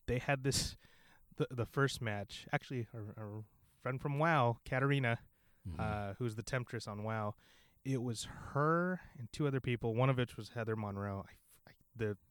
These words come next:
Speaker 1: third woman escapes my name, but escapes my mind, but she, they were competing against Watts,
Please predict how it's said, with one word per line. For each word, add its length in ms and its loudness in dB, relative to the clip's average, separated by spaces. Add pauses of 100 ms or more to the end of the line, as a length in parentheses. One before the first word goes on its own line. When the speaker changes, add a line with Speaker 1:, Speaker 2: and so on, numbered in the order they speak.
Speaker 1:
third 280 0
woman 440 -2
escapes 360 -8
my 60 -6
name, 160 -4
but 160 -4 (840)
escapes 320 -4
my 320 -4
mind, 380 0
but 160 -8
she, 580 -8
they 140 2
were 160 4
competing 500 -2
against 380 -4
Watts, 720 -2